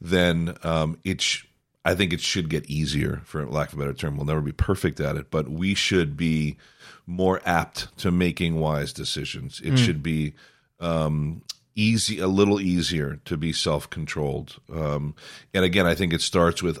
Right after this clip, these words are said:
Speaker 1: understanding who we are, our identity. Why is it such a difficult thing? Why is it gonna be a struggle for the rest of our lives? And then realizing as part of that, the other part of that identity is that we can't do it ourselves, right?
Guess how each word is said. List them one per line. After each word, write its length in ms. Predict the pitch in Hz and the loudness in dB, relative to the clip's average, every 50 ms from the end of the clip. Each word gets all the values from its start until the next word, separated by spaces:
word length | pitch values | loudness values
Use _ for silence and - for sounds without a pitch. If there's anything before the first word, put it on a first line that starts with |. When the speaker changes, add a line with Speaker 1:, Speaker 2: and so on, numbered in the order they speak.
| - 87 | 2 2
Speaker 1:
understanding 960 | 92 92 98 95 95 87 - - - 90 85 87 90 87 80 80 76 76 69 | 4 6 6 6 4 4 2 0 0 2 2 4 4 4 2 2 0 0 -2
who 200 | - - 92 87 | -4 -2 0 0
we 220 | 80 80 78 73 | 2 2 0 0
are, 300 | 67 60 69 - - - - _ _ - | 0 -2 -4 -6 -8 -10 -14 _ _ -6
our 180 | - 78 76 69 | -2 -2 0 0
identity. 580 | 71 76 85 87 92 92 82 85 82 80 73 - - - - - | 2 2 4 4 4 4 4 2 2 2 0 -4 -8 -20 -18 -12
Why 360 | - 76 82 85 87 92 98 | -4 2 6 6 8 8 8
is 200 | 98 95 92 87 | 8 6 6 4
it 100 | 90 80 | 2 0
such 200 | - - 85 - | 0 0 0 0
a 40 | 90 | -2
difficult 480 | 73 78 82 76 - 73 73 73 76 - | -2 -2 -2 -2 -4 -4 -4 -4 -4 -2
thing? 180 | - 78 76 | -2 -2 -2
Why 220 | 73 73 80 82 87 | 0 2 4 4 4
is 160 | 90 85 - | 4 2 2
it 60 | 90 - | 0 0
gonna 160 | 90 82 80 | 0 0 2
be 140 | 82 80 78 | 2 2 0
a 40 | |
struggle 480 | - - - - 80 78 73 73 73 71 | 0 -2 -2 0 0 0 0 -2 -4 -6
for 180 | - - - 76 | -6 -6 -6 -4
the 80 | 73 73 | -2 -2
rest 220 | 76 73 - - | -2 -2 -4 -6
of 80 | 78 71 | -4 -4
our 100 | 73 71 | -2 -2
lives? 440 | 71 71 69 69 71 - - - - _ - - _ - - - - _ _ | -2 -4 -4 -6 -6 -8 -10 -12 -12 _ -20 -20 _ -20 -20 -20 -20 _ _
And 340 | - 85 82 82 80 80 85 | -4 0 0 2 0 0 -2
then 320 | - 95 101 104 107 113 110 | 0 2 4 6 6 6 8
realizing 580 | 113 113 107 101 98 95 98 95 - 98 90 | 8 8 8 10 8 8 8 6 4 2 2
as 120 | 87 87 - | 2 2 2
part 300 | - - - 92 95 101 | 2 4 6 6 8 8
of 60 | 95 | 8
that, 180 | 95 98 98 85 | 6 6 6 4
the 100 | 85 90 | 4 6
other 140 | 87 87 | 6 6
part 240 | 85 - - 98 95 | 4 4 4 6 6
of 60 | 92 | 6
that 220 | 92 92 98 98 - | 6 6 4 4 4
identity 540 | 85 82 80 82 85 87 90 92 95 90 85 | 2 2 4 4 2 2 4 4 4 4 4
is 140 | 80 73 | 4 4
that 180 | - 85 80 65 | 2 2 0 2
we 140 | 82 82 78 | 0 -2 -2
can't 280 | - - 104 82 78 | 0 0 0 0 0
do 140 | - 85 80 | 2 2 2
it 80 | 76 73 | 2 2
ourselves, 560 | 73 73 - 73 - - 64 - - - - - _ _ _ _ - | 2 0 0 -2 -4 -6 -8 -8 -8 -8 -8 -10 _ _ _ _ -6
right? 260 | 73 73 78 85 | -4 -2 -2 -2